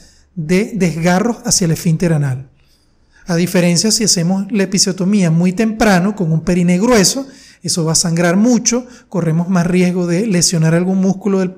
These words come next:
del periné y también de lesionar el esfínter anal.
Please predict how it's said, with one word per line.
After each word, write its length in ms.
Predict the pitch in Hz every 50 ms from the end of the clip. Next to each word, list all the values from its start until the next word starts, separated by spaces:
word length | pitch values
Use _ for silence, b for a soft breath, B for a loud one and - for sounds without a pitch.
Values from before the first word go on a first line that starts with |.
| - -
del 200 | 226 190 180 180
periné 520 | - 196 208 226 247 262 254 269 254 B B B B B B B B B -
y 160 | 233 226 214
también 460 | - 208 190 180 180 180 180 180 185
de 100 | 208 214
lesionar 520 | 220 214 - - 185 180 202 226 - - -
el 120 | 226 180
esfínter 440 | 165 165 - 175 160 151 - 165 160
anal. 360 | 147 135 127 117 117 123 -